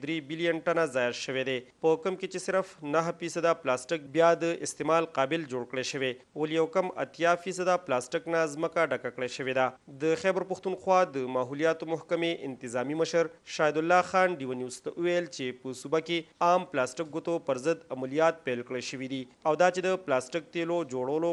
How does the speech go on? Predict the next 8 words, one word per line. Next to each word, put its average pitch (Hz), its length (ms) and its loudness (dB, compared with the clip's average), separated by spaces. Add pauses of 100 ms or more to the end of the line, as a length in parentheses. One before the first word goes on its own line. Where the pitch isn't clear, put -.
(140)
کارخانو 135 560 0
کې 170 300 -2 (120)
اوس 175 200 2 (100)
زیاتره 139 480 2
هغه 165 260 4
ګوتې 160 220 -2 (140)
جوړولې 123 440 -2
کیږي 170 260 -4